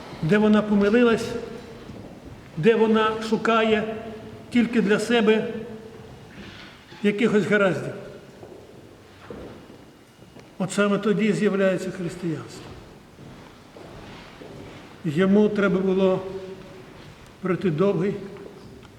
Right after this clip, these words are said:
дуже довгий шлях. Виявлялося, що оця жадоба нескінченної влади —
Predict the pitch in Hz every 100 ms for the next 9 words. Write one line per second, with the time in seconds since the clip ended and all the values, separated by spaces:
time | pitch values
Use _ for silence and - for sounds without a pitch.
0 | - - - - 180 190 190 165 185 180
1 | - 165 147 - 123 - 151 - - -
2 | - - - - - - - - - -
3 | - - - - - - - - 175 202
4 | 202 226 214 - 208 - - - - -
5 | - - - - - - - - - -
6 | - - 196 196 - - - - - 170
7 | - 202 196 196 160 165 185 190 226 170
8 | 92 - - - - 190 196 - 220 233
9 | 262 240 233 208 233 269 220 220 190